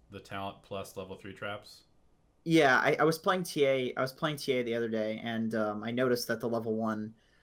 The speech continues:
Speaker 2: uh, with the, with the talent did not kill the wave. But it depends on, like, what point in the game you're at, 'cause the creeps get more and more H P. But I, I would say that, yeah, I mean, she's still perfectly, she's still perfectly fine, because, I mean, even if she,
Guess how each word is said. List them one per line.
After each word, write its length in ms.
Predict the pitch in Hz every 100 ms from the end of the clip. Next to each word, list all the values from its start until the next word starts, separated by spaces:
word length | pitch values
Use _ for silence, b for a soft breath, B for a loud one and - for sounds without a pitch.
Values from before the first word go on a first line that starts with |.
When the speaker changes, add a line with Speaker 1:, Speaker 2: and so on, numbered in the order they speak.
| b -
Speaker 2:
uh, 320 | 113 104 95 - _
with 280 | 139 127 -
the, 340 | 120 107 - _ _ _ _ _ _ -
with 200 | 160 160
the 80 |
talent 380 | 123 135 123 98
did 140 | 117 110
not 320 | 101 90 - -
kill 200 | 117 104
the 80 |
wave. 360 | 104 101 104 110
But 120 | 139
it 80 | 135
depends 340 | 147 170 180
on, 80 | 175
like, 140 | 147 131
what 220 | 139 -
point 220 | 135 131
in 80 | 127
the 60 |
game 220 | 113 113 113
you're 120 | 107
at, 120 | 101
'cause 80 | -
the 100 | 117
creeps 260 | - 120
get 140 | - 110
more 160 | 117
and 80 | 113
more 200 | 110 101
H 260 | 95 110 -
P. 120 | 107
But 160 | 104 113
I, 120 | 143 135
I 100 | 151
would 140 | 170
say 160 | - 123
that, 100 | 120
yeah, 160 | 123
I 40 | 113
mean, 120 | 113
she's 160 | 117 120
still 160 | 120
perfectly, 640 | 117 110 113 - 104 107 _ _ _ _ _
she's 180 | 160
still 140 | 143 165
perfectly 360 | 151 123 120
fine, 300 | 113 117 107
because, 240 | 107 113 120
I 60 | 120
mean, 160 | 131
even 200 | 143 147
if 100 | 143
she, 360 | - 131 120